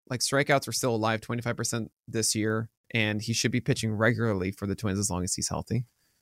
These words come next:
So I don't think it's gonna be over four E R A again.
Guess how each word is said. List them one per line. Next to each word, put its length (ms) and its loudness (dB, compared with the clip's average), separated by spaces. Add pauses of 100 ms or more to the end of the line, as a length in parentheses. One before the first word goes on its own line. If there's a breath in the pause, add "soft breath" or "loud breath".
(280)
So 340 4
I 120 6
don't 100 2
think 120 2
it's 100 2
gonna 120 4
be 100 6
over 200 4
four 220 -2
E 120 0
R 80 0
A 100 0
again. 340 -4